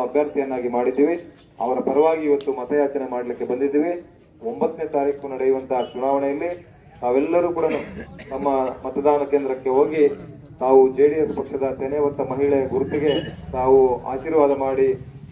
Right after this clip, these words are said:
ಮಲ್ಲಿಕಾರ್ಜುನ್ ಅವರನ್ನ ತಾಲೂಕ್ ಪಂಚಾಯತಿ ಸದಸ್ಯರನ್ನಾಗಿ ಮಾಡಬೇಕು ಅಂತ ನಾನು ನೋಡಿದ್ದೆ. ಯಾವ್ದಾದ್ರೂ ಒಂದು ಸಣ್ಣ ಚುನಾವಣೆ ಏನಾದ್ರೂ ವ್ಯತ್ಯಾಸ ಆದಾಗ ನಮ್ಮಲ್ಲಿ ಏನೋ ಹೋಗ್ಬಿಡ್ತು ಅನ್ನೋ ತರ, ಅಂದ್ರೆ ಎಲ್ಲೋ ಒಂದು ಕುಗ್ಗಿ ಹೋಗುವಂತ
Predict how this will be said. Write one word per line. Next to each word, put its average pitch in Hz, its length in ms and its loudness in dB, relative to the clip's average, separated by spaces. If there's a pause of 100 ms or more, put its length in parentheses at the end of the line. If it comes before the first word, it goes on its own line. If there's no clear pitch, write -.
ಮಲ್ಲಿಕಾರ್ಜುನ್ 143 680 -2
ಅವರನ್ನ 131 320 -2 (420)
ತಾಲೂಕ್ 151 320 0
ಪಂಚಾಯತಿ 131 440 0
ಸದಸ್ಯರನ್ನಾಗಿ 123 680 -2
ಮಾಡಬೇಕು 120 360 2
ಅಂತ - 340 -10
ನಾನು 143 140 -2
ನೋಡಿದ್ದೆ. 139 360 0 (460)
ಯಾವ್ದಾದ್ರೂ 170 440 2
ಒಂದು 165 200 -6
ಸಣ್ಣ 156 300 -2
ಚುನಾವಣೆ 151 440 -2 (360)
ಏನಾದ್ರೂ 160 340 -2
ವ್ಯತ್ಯಾಸ 151 340 -2 (100)
ಆದಾಗ 135 240 -2 (960)
ನಮ್ಮಲ್ಲಿ 143 420 2 (720)
ಏನೋ 151 160 4 (160)
ಹೋಗ್ಬಿಡ್ತು 160 480 -2
ಅನ್ನೋ 147 240 -8
ತರ, 143 80 -6 (100)
ಅಂದ್ರೆ 160 220 -4 (300)
ಎಲ್ಲೋ 147 220 -4
ಒಂದು 147 140 -8 (140)
ಕುಗ್ಗಿ 165 360 -12
ಹೋಗುವಂತ 147 400 0